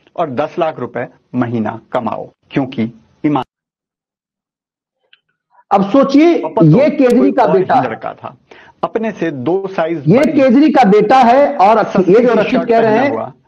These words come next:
Speaker 1: पुलकित केजरीवाल।
Speaker 2: रचित ने एक बड़ी अच्छी बात कही हुई है, सस्ती सी शर्ट पहने हुए पुलकित केजरीवाल। अक्सर मैं कहता हूं कि केजरीवाल को कोई सलाह नहीं देता कि तुम बौने आदमी हो,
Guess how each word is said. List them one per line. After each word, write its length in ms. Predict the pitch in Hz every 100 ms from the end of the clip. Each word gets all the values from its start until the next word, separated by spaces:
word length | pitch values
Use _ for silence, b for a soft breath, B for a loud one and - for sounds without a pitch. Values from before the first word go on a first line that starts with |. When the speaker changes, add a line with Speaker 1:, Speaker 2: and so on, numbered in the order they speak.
| _
Speaker 1:
पुलकित 360 | 156 131 127 127
केजरीवाल। 600 | 135 101 104 - - - _ _ _ - _ _ _ _ _ _ _ _ _ 160
Speaker 2:
रचित 380 | 196 294 302
ने 80 | 269
एक 120 | 226
बड़ी 180 | 180 233
अच्छी 260 | 220 - 226
बात 280 | 180 165 165
कही 160 | 156
हुई 200 | 156 156
है, 80 | 202
सस्ती 540 | 196 - 190 - 277
सी 180 | 254 226
शर्ट 340 | 190 - 202 233
पहने 340 | - 175 185
हुए 200 | 180 170
पुलकित 520 | 175 165 143 - 170 -
केजरीवाल। 720 | 127 113 113 - - - 165
अक्सर 220 | - 285
मैं 120 | 277
कहता 220 | 233 226 262
हूं 120 | 247
कि 240 | - -
केजरीवाल 440 | 233 240 247 320 -
को 80 |
कोई 120 | - 277
सलाह 320 | 185 220 220
नहीं 140 | 214
देता 340 | 165 - 160 269 - B B _
कि 60 | -
तुम 160 | 285
बौने 380 | 196 208 208 269
आदमी 400 | 254 202 180 180
हो, 480 | 147 139 151 202 214